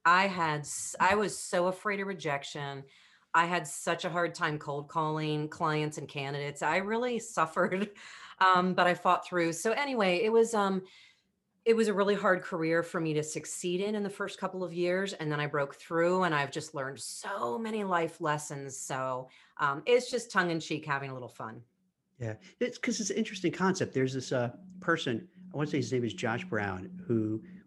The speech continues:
Speaker 2: was a stockbroker. Now he works for this asset management company, and his, his, I don't wanna say shtick, but his shtick is, "I'm the reformed broker," you know,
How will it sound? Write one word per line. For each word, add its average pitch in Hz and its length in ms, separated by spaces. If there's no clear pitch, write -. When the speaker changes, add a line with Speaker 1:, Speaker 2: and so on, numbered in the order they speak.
Speaker 2:
was 110 160
a 104 60
stockbroker. 101 800
Now 110 360
he 107 160
works 107 300
for 110 100
this 98 300
asset 113 280
management 127 360
company, 104 360
and 104 120
his, 131 380
his, 113 300
I - 20
don't 131 80
wanna 131 120
say 104 100
shtick, 104 400
but 92 100
his 113 140
shtick 131 300
is, 117 160
"I'm 120 160
the 120 80
reformed 120 640
broker," 123 540
you 117 80
know, 107 340